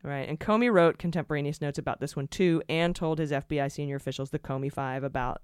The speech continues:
about it as well. And he testified under oath that that's what happened.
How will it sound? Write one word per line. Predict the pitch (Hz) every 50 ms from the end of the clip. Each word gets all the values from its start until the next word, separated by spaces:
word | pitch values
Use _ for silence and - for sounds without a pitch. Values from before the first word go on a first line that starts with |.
| _ -
about | 139 147 143 131 123
it | 123
as | 123 127 131
well. | 143 151 143 131 123 131 - - - - - - - - _ -
And | - 175 190 220 247 240
he | 220
testified | - 190 165 - 180 156 170 160 156 160
under | 156 156 160 -
oath | - 131 131 143 -
that | - 139 -
that's | - 139 139 -
what | 143 - -
happened. | 151 131 120 117 - 123 135 165